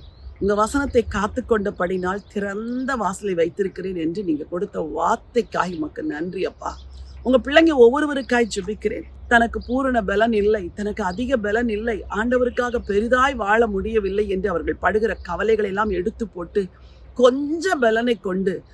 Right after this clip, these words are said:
உமக்காய் வாழ உம்முடைய பிள்ளைகளுக்கு உதவி செய்ய வேண்டும் என்று சொல்லி ஜெபிக்கிறேன் அப்பா. திறந்த வாசலை தேவன் வைத்திருக்கிறதற்காய் ஸ்தோத்திரம்.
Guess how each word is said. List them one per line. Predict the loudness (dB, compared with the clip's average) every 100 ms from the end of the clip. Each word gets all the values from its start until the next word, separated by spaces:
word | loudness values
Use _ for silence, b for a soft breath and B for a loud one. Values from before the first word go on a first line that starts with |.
| b -6
உமக்காய் | -4 -2 4 6 6
வாழ | 4 4 4
உம்முடைய | 2 -2 -2
பிள்ளைகளுக்கு | -2 -2 -4 -6
உதவி | -8 -8
செய்ய | -6 -4 -4
வேண்டும் | -4 -6 -6
என்று | -6 -6
சொல்லி | -8 -10 -8
ஜெபிக்கிறேன் | -10 -10 -6 -6 -6
அப்பா. | -10 -12 -14 b b b
திறந்த | 6 6 6 4 6
வாசலை | 4 4 0 0 0
தேவன் | 2 2 0
வைத்திருக்கிறதற்காய் | -2 -2 -2 -4 -4 -6 -8 -10 -10 -10
ஸ்தோத்திரம். | -4 -2 0 -2 -4